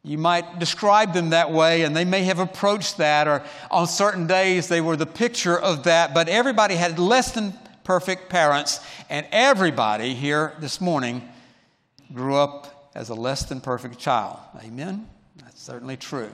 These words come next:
I know it's true in my case. We grew up as less than perfect kids with less than perfect parents and less than perfect homes, but somewhere in all of that, God is trying to guide us toward the, the highest ground possible.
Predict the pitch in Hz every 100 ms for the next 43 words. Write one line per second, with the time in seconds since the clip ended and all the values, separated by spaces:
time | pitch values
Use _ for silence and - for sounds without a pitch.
0 | - - 104 120 127 - - 147 147 139
1 | 131 131 123 - - 143 147 156 180 160
2 | - - - - - 139 208 214 233 208
3 | 214 - 202 - 180 143 139 139 170 247
4 | - 226 214 202 208 202 170 160 165 156
5 | 143 175 247 240 226 185 208 202 208 160
6 | 151 156 165 170 - - - - - 175
7 | - 233 254 247 226 202 196 - 226 240
8 | 175 170 175 180 - - - 135 170 220
9 | 254 233 - 226 233 226 180 214 208 170
10 | 160 - 185 175 147 156 165 185 180 -
11 | 214 240 233 - 208 208 208 - 196 180
12 | 170 135 98